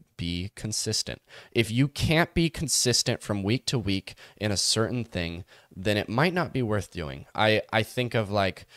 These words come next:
um, I was talking to my youth pastor, uh, about this. Um, we, we went out for coffee, and he was talking about how he went to,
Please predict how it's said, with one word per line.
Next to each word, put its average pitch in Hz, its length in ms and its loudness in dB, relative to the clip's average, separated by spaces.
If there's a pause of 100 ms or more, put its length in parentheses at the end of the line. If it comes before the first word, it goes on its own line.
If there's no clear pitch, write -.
(320)
um, 90 580 -2 (920)
I 120 80 6
was 107 120 2
talking 107 300 0
to 98 320 2
my 101 180 -2
youth 104 320 -2
pastor, 90 600 -2 (340)
uh, 98 300 2
about 90 360 0
this. - 440 2
Um, 87 340 -6
we, 92 220 -2
we 101 180 0
went 95 200 0
out - 160 -6
for - 100 -14
coffee, 87 600 -4
and 98 160 -6
he - 140 -6
was 110 140 -2
talking 101 380 -4
about 90 320 -4
how 92 380 -2 (220)
he 110 200 -4
went 104 320 0 (340)
to, 95 580 -2